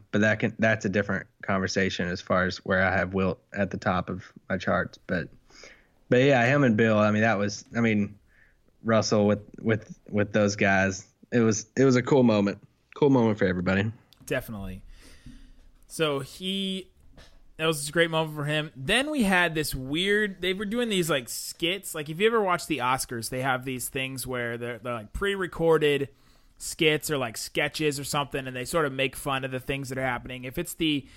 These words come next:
Speaker 2: if it's the Emmys, it shows, like, a bunch of different T V shows just mashed together. Like, there was one time where they did this whole thing with Glee, where <laughs> they just, like, made them, like, all these different characters from T V shows compete in, uh,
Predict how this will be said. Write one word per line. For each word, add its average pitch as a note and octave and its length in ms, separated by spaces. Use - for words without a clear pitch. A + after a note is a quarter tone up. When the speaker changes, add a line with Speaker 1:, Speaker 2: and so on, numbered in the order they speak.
Speaker 2:
if - 80
it's B3 120
the G#3+ 60
Emmys, D#3+ 400
it D3 280
shows, D#3+ 280
like, D3+ 80
a C#3 60
bunch C#3+ 220
of C#3 60
different C#3+ 220
T C#3 200
V B2+ 140
shows B2+ 360
just A#2+ 160
mashed A#2 340
together. A2+ 300
Like, A#2 160
there F#3 140
was D3+ 120
one D3 180
time C3+ 260
where C3+ 80
they C3 100
did B2 200
this A#2+ 140
whole C3 180
thing C3 200
with A#2+ 220
Glee, A#2 360
where B2+ 160
<laughs> - 100
they G3 80
just, D#3 280
like, - 360
made C#3+ 280
them, C#3 320
like, C#3 360
all C#3+ 160
these C#3+ 200
different C#3+ 360
characters C#3+ 360
from C#3 120
T C3+ 180
V C3+ 160
shows C3+ 380
compete C#3 500
in, A#2+ 240
uh, A2 260